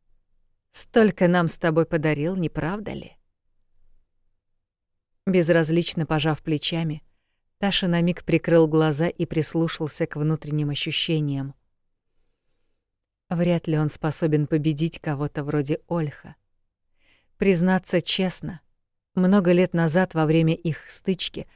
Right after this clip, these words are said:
когда мэтру удалось отрубить голову Рыжего, ему банально повезло.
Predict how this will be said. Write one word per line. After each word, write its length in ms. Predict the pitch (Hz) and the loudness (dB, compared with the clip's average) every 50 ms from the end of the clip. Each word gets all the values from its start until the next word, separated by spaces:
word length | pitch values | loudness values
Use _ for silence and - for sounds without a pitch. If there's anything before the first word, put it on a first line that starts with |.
| _ _ _ _ - | _ _ _ _ -4
когда 300 | - 180 165 160 170 170 | -2 0 2 4 4 6
мэтру 320 | 175 185 180 - - - | 6 4 2 2 0 0
удалось 480 | - - 175 160 170 170 175 165 - - | 0 2 2 4 4 4 4 2 0 -2
отрубить 420 | 170 - 170 165 156 165 147 156 | -4 -2 0 2 2 2 0 2
голову 400 | 147 170 170 160 160 151 151 160 | 2 4 6 6 6 4 4 2
Рыжего, 440 | 165 170 165 135 147 147 139 143 - - _ _ _ _ _ _ | 2 0 0 0 -2 -2 -4 -4 -8 -10 _ _ _ _ _ _
ему 240 | - 220 233 226 214 | 2 4 4 6 6
банально 500 | 170 185 180 180 185 196 190 175 151 143 | 4 4 2 2 2 2 0 0 -2 -4
повезло. 600 | - - 143 135 147 139 147 147 139 143 143 | -4 -6 -6 -4 -4 -2 -2 -2 -4 -4 -6